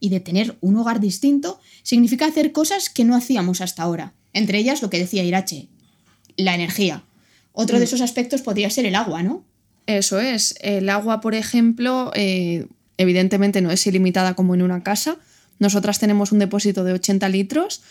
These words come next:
Speaker 2: y con ese depósito nos duchamos,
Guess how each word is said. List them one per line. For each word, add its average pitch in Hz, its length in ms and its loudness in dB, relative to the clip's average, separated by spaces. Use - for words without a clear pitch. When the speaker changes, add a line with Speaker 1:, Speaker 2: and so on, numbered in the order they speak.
Speaker 2:
y 196 600 2
con 190 160 2
ese 196 180 2
depósito 196 600 0
nos 180 180 -2
duchamos, 240 800 0